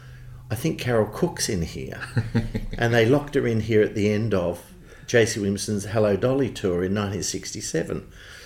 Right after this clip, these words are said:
Speaker 1: So I'd do this silly gag where I'd do the voice of Carol Cook being locked in this closet at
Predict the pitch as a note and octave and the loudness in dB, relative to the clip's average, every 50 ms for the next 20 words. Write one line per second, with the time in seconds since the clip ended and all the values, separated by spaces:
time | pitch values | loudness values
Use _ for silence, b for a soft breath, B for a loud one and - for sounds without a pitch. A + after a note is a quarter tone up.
0 | B B B B B B B B - - - - C3+ C3 B2+ B2 A2+ G#2+ B2+ A#2 | B B B B B B B B -20 -16 -6 -2 2 4 4 4 2 4 2 2
1 | G#2 F#2+ G2+ F#2 - - - - A2+ G#2 F#2+ F#2+ F#2+ G2 G2 F#2+ G2 F#2+ F#2 E2 | 2 2 0 0 -2 -2 0 2 2 2 2 2 2 2 2 4 4 2 0 0
2 | F#2+ G2+ G2+ F#2+ G2 F#2 - - A2 G#2+ G2 - G#2+ G2+ F#2 F#2+ E2+ F2+ F#2+ G2 | 0 0 0 0 0 -2 -2 -2 -2 -2 0 0 0 0 0 0 -2 0 2 2
3 | F#2+ - - - - - A2+ F#2+ F#2+ F#2 E2+ - - A2+ - - - G2+ G2 F#2+ | 2 0 -2 -6 -8 -6 -4 -2 -2 -2 -4 -4 -4 -4 -4 -4 -2 -2 0 0
4 | F#2+ G2+ F#2+ - - G#2+ F#2 F2+ F#2 F2+ - - - - A2+ G#2+ G2 - G2 - | 2 0 0 -2 -2 -2 0 0 0 -2 -4 -6 -2 2 2 4 4 4 0 -2
5 | - - - F#2+ - - | -2 -2 -2 -2 -2 -4